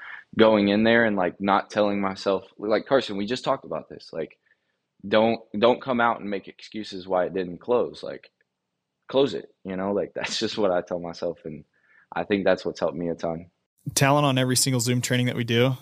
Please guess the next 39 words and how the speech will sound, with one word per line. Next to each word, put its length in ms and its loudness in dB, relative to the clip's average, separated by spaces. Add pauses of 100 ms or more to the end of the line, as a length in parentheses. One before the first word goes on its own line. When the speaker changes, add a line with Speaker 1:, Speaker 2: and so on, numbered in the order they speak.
Speaker 2:
we 100 4
do, 220 6
we 100 2
do 120 6
a 40 6
Zoom 220 6
training 260 4
every 140 4
Tuesday 360 0
night. 320 2 (460)
<clears throat> 60 0 (340)
And 460 2 (680)
on 220 2
every, 200 4
<laughs> 300 -2
I 80 0
swear 400 2
on 100 0
every 200 2
Zoom 200 0
training, 320 0
Talon 280 2
jumps 200 0
in. 80 0
He's 160 0
like, 220 0 (840)
whatever 340 6
the 100 2
skill 260 2
set 180 2
is 120 2
that 100 2
we're, 80 0
like, 160 2
focusing 340 0
on, 140 2
he's 120 0
like, 180 0
"Look," 300 4